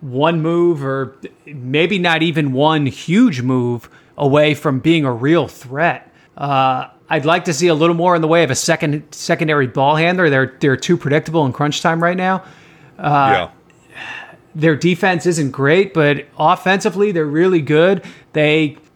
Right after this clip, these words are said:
Speaker 1: you know, they go nine, ten deep with quality. Like, they got a good team.
Speaker 2: No, they, they do. I, I think they'll, they'll probably be my pick to be third in the West, although, I mean, that is just an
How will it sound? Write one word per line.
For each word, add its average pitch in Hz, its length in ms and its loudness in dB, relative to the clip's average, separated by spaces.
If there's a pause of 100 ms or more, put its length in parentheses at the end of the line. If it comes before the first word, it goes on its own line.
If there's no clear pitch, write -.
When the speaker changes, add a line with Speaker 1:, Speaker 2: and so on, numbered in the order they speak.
(140)
Speaker 1:
you 156 240 -6
know, 139 180 -2
they 151 220 -2
go 175 260 0
nine, 160 380 0
ten 170 340 0
deep 151 320 0
with 147 180 -6
quality. 180 680 0 (140)
Like, 131 120 -10
they 202 120 2
got 320 140 2
a 135 60 -4
good 165 240 0
team. 147 460 -4 (420)
Speaker 2:
No, 113 300 0
they, 127 180 2
they 135 240 0
do. 131 240 0
I, 104 260 2
I 107 40 -4
think 113 240 -4
they'll, 98 340 0
they'll 120 220 -4
probably 104 260 -2
be 95 160 -4
my 90 140 -2
pick - 340 -6
to 92 100 -10
be 87 380 -6 (320)
third 113 300 0
in 98 60 -2
the 92 100 -4
West, 95 300 0
although, 95 260 0
I 90 60 0
mean, 90 180 -6
that 98 180 0
is 87 220 -4
just 95 260 -4
an 87 80 -10